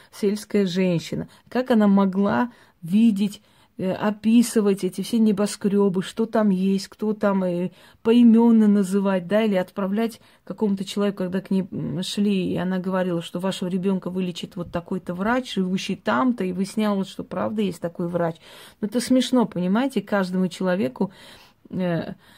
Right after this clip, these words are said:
вот обращается ко мне человек, скажем, с Израиля, да, мне пишет о своей жизни. Я сажусь, смотрю по ее фотографии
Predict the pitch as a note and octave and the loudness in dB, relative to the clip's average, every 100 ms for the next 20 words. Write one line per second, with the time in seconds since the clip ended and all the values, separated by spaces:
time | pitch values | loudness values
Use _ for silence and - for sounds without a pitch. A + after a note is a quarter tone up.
0 | _ - F#3+ A3 - _ _ _ _ - | _ -6 -2 -2 -4 _ _ _ _ -6
1 | F#3+ G3+ A#3+ D4+ - G#3+ G#3+ A#3 A3 F#3+ | -2 0 0 -4 -2 2 2 2 0 0
2 | D#3+ - E3+ E3+ - G3 F#3 F3+ D#3+ E3 | -2 -8 -6 -6 -2 -2 0 0 -2 -6
3 | D#3+ A3 A#3 F#3+ - B3+ C4+ A3 - - | -4 0 2 2 -2 -6 -4 -8 -10 -20
4 | - - F#3 G#3 A3 G3 G3+ F#3 E3 D#3 | -16 -14 -4 0 2 2 0 0 -2 -4
5 | E3+ B3 C4 G#3+ G3+ A#3+ - G#3 G3+ G3 | -2 -2 -2 -4 -2 -4 0 -2 0 -4
6 | G3 F3 F3 E3+ F3+ F3+ G3 A#3 C4 G#3 | -4 -4 -6 -6 -6 -4 -2 -4 -2 -4
7 | F3+ | -4